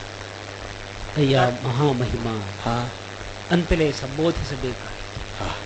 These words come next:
Speaker 1: ಆದರೂ ನಾನು ಮೊದಲೇ ಹೇಳಿದಂತೆ ಪೂರ್ಣವಾದ ಪ್ರಮಾಣ ಒಂದು ದೊರಕದೆ
Speaker 2: ಹ್ಮ್.
Speaker 1: ನೀವೇ ನನ್ನ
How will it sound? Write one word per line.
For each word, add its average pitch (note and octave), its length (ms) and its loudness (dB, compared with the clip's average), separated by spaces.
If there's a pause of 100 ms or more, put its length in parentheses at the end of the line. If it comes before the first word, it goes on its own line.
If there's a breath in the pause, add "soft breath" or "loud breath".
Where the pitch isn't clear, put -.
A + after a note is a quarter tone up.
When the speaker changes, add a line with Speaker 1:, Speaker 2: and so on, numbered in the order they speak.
(840)
Speaker 1:
ಆದರೂ D4+ 640 12
ನಾನು B3+ 280 12
ಮೊದಲೇ A3 440 12
ಹೇಳಿದಂತೆ D#3 640 4 (2000)
ಪೂರ್ಣವಾದ C#4+ 800 12
ಪ್ರಮಾಣ C4+ 600 10
ಒಂದು G3 380 8
ದೊರಕದೆ G#2 640 4
Speaker 2:
ಹ್ಮ್. B2+ 200 4 (880)
Speaker 1:
ನೀವೇ G3+ 460 6
ನನ್ನ F3 200 2